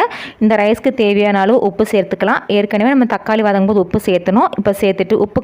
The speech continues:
காரம் எல்லாம் செக் பண்ணிட்டு, இந்த தண்ணி நல்லா கொதிச்சு வரணும். அந்த அளவுக்கு குக்கருக்கு ஒரு மூடி போட்டு தண்ணி நல்லா கொதி வரட்டுங்க. அது முடிக்கும் வெயிட் பண்ணலாம். நான் சொல்ற மெஷர்மெண்ட் எல்லாமே ஒன்றரை டம்ளர் ரைஸுக்கு அளவாதாங்க.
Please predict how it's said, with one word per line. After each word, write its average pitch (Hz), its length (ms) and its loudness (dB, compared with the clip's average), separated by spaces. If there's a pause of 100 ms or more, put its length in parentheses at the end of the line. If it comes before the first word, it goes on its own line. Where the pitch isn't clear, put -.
காரம் 190 220 0
எல்லாம் 226 220 0
செக் 180 260 -4
பண்ணிட்டு, 185 320 0 (400)
இந்த 220 200 0
தண்ணி 233 180 2 (100)
நல்லா 214 260 2
கொதிச்சு 185 360 0
வரணும். 175 320 -2
அந்த 185 180 0
அளவுக்கு 233 320 0
குக்கருக்கு 226 360 0
ஒரு 190 140 2
மூடி 202 240 0
போட்டு 311 240 -2
தண்ணி 196 240 0
நல்லா 185 160 0 (100)
கொதி 196 220 2
வரட்டுங்க. 180 340 0 (160)
அது 175 180 0
முடிக்கும் 185 300 0
வெயிட் 175 240 -2
பண்ணலாம். 175 340 0 (1300)
நான் 233 180 2
சொல்ற 247 220 2 (100)
மெஷர்மெண்ட் 240 480 2
எல்லாமே 226 360 4 (180)
ஒன்றரை 220 340 2
டம்ளர் 233 280 2
ரைஸுக்கு 208 360 0
அளவாதாங்க. 202 480 2